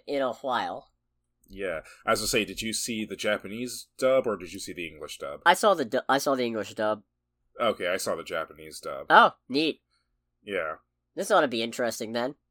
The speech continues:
Speaker 2: <laughs> Yeah. <laughs>
Speaker 1: So, the premise of this movie is that this boy, Mahito, lives in Japan during World War Two.
Speaker 2: Mm-hmm.
Speaker 1: His mom dies in a hospital fire.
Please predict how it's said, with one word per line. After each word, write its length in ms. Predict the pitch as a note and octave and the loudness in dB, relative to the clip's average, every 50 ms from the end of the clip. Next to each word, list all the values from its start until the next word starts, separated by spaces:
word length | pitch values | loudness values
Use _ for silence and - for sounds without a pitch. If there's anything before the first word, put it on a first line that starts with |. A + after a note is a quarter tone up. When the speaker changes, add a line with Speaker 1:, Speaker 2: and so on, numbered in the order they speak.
| _ - | _ -6
Speaker 2:
<laughs> 140 | - - - - - - - | -4 -4 -4 -4 -6 -10 -12
Yeah. 300 | - A3+ C4 - - - - - | -6 -2 2 4 4 2 8 12
<laughs> 0 | - C#4 - - - D4+ C#4 - - E4+ D#4 - - - D4 - - - D#4+ C#4+ - - - - - - - A3 - _ _ G#3+ - _ _ - - _ _ _ _ _ _ _ _ _ _ _ _ _ _ _ _ _ | 12 12 12 12 12 8 8 8 8 6 6 6 6 0 -2 -2 -2 0 -2 -2 -2 0 -2 -4 -4 -4 -6 -6 -6 _ _ -10 -10 _ _ -20 -20 _ _ _ _ _ _ _ _ _ _ _ _ _ _ _ _ _
Speaker 1:
So, 580 | - - - A3 G#3 G#3 G#3 G#3 G3+ F3+ - _ _ _ _ _ _ _ _ _ _ _ _ _ _ - | 2 6 8 8 8 8 6 4 0 -4 -6 _ _ _ _ _ _ _ _ _ _ _ _ _ _ -20
the 260 | D#3+ D#3+ F3 F#3+ - | -18 -6 -4 -4 -4
premise 480 | - - - A#3 B3+ C4 C4+ B3 A#3+ - | -6 -4 4 6 6 6 6 4 4 2
of 160 | A#3+ A3 G3 | 2 2 0
this 200 | G3+ G3+ F#3+ - | -4 -8 -8 -6
movie 380 | F#3+ F3+ F3+ E3 E3 F3 E3+ E3 | -4 -4 -4 -4 -4 -6 -6 -2
is 340 | C3 D3 D3 D3 D3 - | 0 2 2 2 0 0
that 280 | - D#3 D3 D3 C3+ - | 2 4 4 4 2 0
this 200 | C#3+ C#3+ C3+ - | -4 -6 -6 -6
boy, 440 | - E3 E3+ F3+ F3 F3 E3+ E3 D#3 | -2 0 4 6 6 6 6 4 2
Mahito, 960 | - B2 C#3 D3+ D#3+ D3+ E3 D#3+ - - D#3+ D#3 D3+ D3 C#3+ C#3 C3+ C3+ - _ _ _ _ _ _ _ _ _ _ _ _ _ _ _ _ | 2 0 2 2 2 2 0 -4 0 2 4 6 6 6 6 4 4 0 -4 _ _ _ _ _ _ _ _ _ _ _ _ _ _ _ _
lives 380 | - B2 C#3+ E3 F3+ D#3+ D#3 E3 | -6 2 2 2 2 2 -2 -6
in 120 | E3+ D#3+ | -8 -4
Japan 560 | D#3 D#3+ C3+ - D#3 D#3 D3+ D3 D3 C#3+ B2+ | -4 -6 0 2 4 6 6 6 4 2 0
during 500 | B2+ C3+ C3+ C#3 C#3 C3+ C3+ B2 B2 A#2 - _ _ _ _ _ _ _ | 0 0 2 2 2 0 0 -2 -6 -10 -14 _ _ _ _ _ _ _
World 360 | A#2+ A#2+ C3 C3+ C#3+ C#3+ C3 | -8 -2 0 2 2 2 0
War 180 | C3+ C#3 C#3+ C#3 | 0 0 0 0
Two. 400 | - - B2+ A#2 A2+ A#2+ C#3 C#3+ - _ _ _ _ _ _ _ _ _ _ _ - | 0 -2 -2 -2 -2 -2 -4 -6 -10 _ _ _ _ _ _ _ _ _ _ _ -8
Speaker 2:
Mm-hmm. 400 | A#2 A2 F#2+ F2+ E2+ E2 E2+ - - _ _ _ _ _ _ _ | -8 -6 -6 -8 -10 -12 -14 -16 -20 _ _ _ _ _ _ _
Speaker 1:
His 160 | _ C#3+ C#3 | _ -8 -2
mom 300 | D3 E3 F3 F#3+ G3+ G3 | 2 6 8 8 8 8
dies 300 | E3+ F3+ E3 F3+ F#3+ F3 | 10 12 12 12 12 8
in 60 | G3 G#3 | 4 2
a 60 | F#3 | 4
hospital 460 | D#3 D#3+ D3 D3 - - C#3+ C#3+ C3 | 8 8 8 8 6 2 -4 -6 -6
fire. 540 | - - C3+ B2+ B2+ B2 B2+ C#3+ E3+ F#3 | -4 0 2 4 4 4 4 0 -2 -4